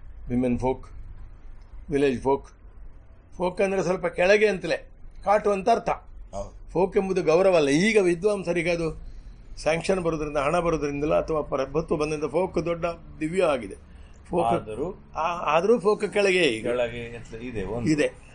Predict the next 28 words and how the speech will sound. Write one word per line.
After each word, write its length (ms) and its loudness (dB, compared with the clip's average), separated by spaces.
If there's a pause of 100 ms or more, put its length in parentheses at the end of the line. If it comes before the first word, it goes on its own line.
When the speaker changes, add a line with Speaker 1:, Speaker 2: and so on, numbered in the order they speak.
Speaker 2:
ಆಮೇಲೆ 400 -2
ಫೋಕ್ 400 -6
ಅನ್ನೋದಕ್ಕೆ 440 -8
ನಾನು 300 -8
ನೋಡಿದಾಗ 480 -12 (960)
ಹೀಗೆ 360 -10
ಅಂತ 200 -10
ಒಂದು 500 -12
ಸ್ಪಷ್ಟವಾದ 920 -4
ಅರ್ಥ 260 -6
ಇಲ್ಲ. 200 -8
ಅದಕ್ಕೆ 240 -14
ನೀವು 120 -12
ಹೇಳಿದ 240 -10
Speaker 1:
ಹೌದಾ? 280 0
ಬೇರೆ 260 2
ಬೇರೆ 200 4
ಅರ್ಥ 140 -2
Speaker 2:
ಬೇರೆ 140 -4
Speaker 1:
ಇದೆ. 100 -4
Speaker 2:
ಬೇರೆ 240 -6
ಅರ್ಥಗಳು. 480 -10
Speaker 1:
ಅಲ್ಲ, 180 6
ನಾವು 280 2
common 320 4
ಆಗಿ 200 2
ತೆಕ್ಕೊಳ್ಳುವ, 440 0
ತುಂಬಾ 760 0